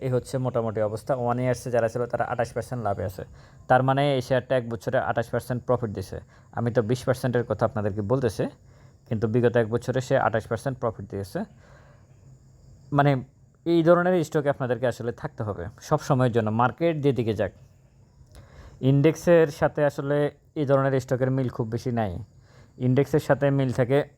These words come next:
<clears throat> ট্রেডিং স্টকগুলার, যেটা আসলে ভয়ঙ্করভাবে ক্ষুদ্র বিনিয়োগকারীদেরকে ধ্বংস করে দেয়। ইমোশন এবং প্রতারণামূলক, মানে আপনি ইমোশনে পড়ে প্রতারণামূলক শেয়ারে এন্ট্রি নিয়ে থাকেন।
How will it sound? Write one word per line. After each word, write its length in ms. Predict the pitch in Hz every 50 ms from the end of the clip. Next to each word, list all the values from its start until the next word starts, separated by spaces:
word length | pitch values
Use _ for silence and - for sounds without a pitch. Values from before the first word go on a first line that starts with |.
| - 185
<clears throat> 280 | 190 175 160 139 - -
ট্রেডিং 320 | 151 151 147 151 139 127
স্টকগুলার, 480 | - - 117 104 98 - 101 113 143 208 240 - _ _ _ _ _ _ _ _ _
যেটা 260 | 123 107 123 117 -
আসলে 200 | 120 113 - 131
ভয়ঙ্করভাবে 760 | 123 110 117 123 131 127 127 143 131 123 127 120 127 131 127 123 - _ _ _ _ _ _ _ _ _ _
ক্ষুদ্র 300 | - 143 135 143 147 147
বিনিয়োগকারীদেরকে 800 | 131 139 131 131 123 123 - 127 123 117 110 123 113 110 - 123
ধ্বংস 240 | 113 113 110 - 110
করে 220 | 101 104 98 98
দেয়। 220 | 95 127 165 254 240 - - - _ _ - _ _ _ _ _ _ _ - - - - - _ - - - - _ _ - _ - - - - - - - _ _
ইমোশন 360 | 135 139 139 143 139 - 156
এবং 240 | 143 135 131 135 131 120
প্রতারণামূলক, 720 | - 139 135 - 139 131 123 120 117 117 113 113 120 127 123 - _ _
মানে 200 | 127 120 120 123
আপনি 220 | 127 127 135 143
ইমোশনে 520 | 139 139 139 131 - 151 143 151 165 220 285 - _ _ _ _ _ _ _ _ _ _ _
পড়ে 240 | - 143 139 139 151
প্রতারণামূলক 720 | 143 - 139 - 143 131 127 123 123 120 123 120 120 113
শেয়ারে 280 | - - 127 117 113 117
এন্ট্রি 240 | 117 110 98 - 104
নিয়ে 120 | 110 101
থাকেন। 300 | 98 - 98 - - 90